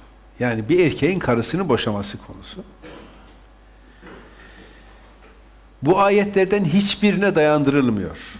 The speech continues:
Arzu eden bakabilir. Talak suresinden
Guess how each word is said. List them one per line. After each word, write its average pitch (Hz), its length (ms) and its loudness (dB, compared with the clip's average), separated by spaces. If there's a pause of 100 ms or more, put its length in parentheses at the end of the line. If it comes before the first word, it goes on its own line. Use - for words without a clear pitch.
(360)
Arzu 165 260 4
eden 175 280 0
bakabilir. 165 460 -4 (1900)
Talak 202 340 2
suresinden 180 840 0